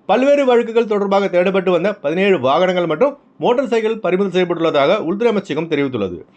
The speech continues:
மேலும் குவைத்தின் பாதுகாப்பை உறுதி செய்ய குவைத்திகள் மற்றும் வெளிநாட்டவர்கள் பங்களிப்பு கட்டாயம் வேண்டும் என துணை பிரதமர் அவர்கள் பொதுமக்களுக்கு வேண்டுகோள் விடுத்துள்ளார்கள்.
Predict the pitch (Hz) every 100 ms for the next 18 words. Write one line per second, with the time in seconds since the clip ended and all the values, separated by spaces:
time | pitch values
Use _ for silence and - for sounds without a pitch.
0 | _ _ 160 220 226 190 190 208 202 151
1 | 180 175 160 151 143 160 185 151 165 262
2 | - _ _ 233 277 262 269 254 240 160
3 | 190 233 220 214 208 202 165 196 190 190
4 | 143 135 170 185 170 160 160 156 226 277
5 | _ _ - 214 277 240 220 240 240 214
6 | 190 202 190 233 226 208 185 185 170 180
7 | 180 151 143 123 117 101